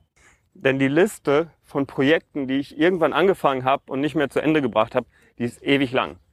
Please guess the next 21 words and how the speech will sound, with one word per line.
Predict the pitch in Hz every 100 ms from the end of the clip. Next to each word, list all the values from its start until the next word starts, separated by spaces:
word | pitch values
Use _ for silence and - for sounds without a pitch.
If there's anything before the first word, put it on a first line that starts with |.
| _
Und, | 135 147 147 147
äh, | 139 139 143
ja, | 139
in | 123
den | 123
letzten | 156 -
drei | 165 135
Jahren | 143 156
hab |
ich | 135
dann | - 143
doch | 139 160
mal | 165 123
angefangen | 143 165 - 147 156 _ _ _ _ _ _ _ _
zu | 131
sagen, | 131 139 139
Okay, | - 156 165 208 _ _ _
wenn | 139 165
ich |
was | 151 139
anfange, | 151 180 196 175 180